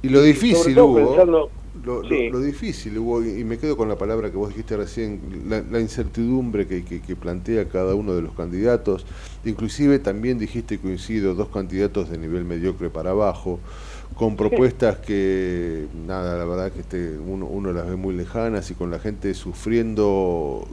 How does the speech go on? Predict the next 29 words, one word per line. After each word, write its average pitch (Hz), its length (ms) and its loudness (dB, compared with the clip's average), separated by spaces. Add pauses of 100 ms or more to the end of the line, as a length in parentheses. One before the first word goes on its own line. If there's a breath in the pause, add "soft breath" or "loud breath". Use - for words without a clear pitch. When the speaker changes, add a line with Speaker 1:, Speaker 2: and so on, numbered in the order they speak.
Speaker 1:
y 104 80 -6
mirando 104 440 0
al 101 80 0
mismo 98 220 -6
tiempo 107 360 -4
como 98 220 -2
ellos 92 220 -4
miran 95 240 -4
su 92 160 -8
propio 92 300 -6
ombligo. 98 520 -2 (800 loud breath)
Eh, 113 400 0 (880)
todo 196 300 10
eso 170 420 4 (160)
va 135 100 6
a 151 80 2
terminar 123 500 0
con 117 180 0
un 117 320 -2
diez 120 260 0
de 117 140 2
diciembre 151 560 0
en 113 80 0
el 107 160 0
que, 107 440 0 (140)
nada, 90 440 -4 (1080)
gane 180 280 2
quien 92 260 -6
gane, 139 400 -2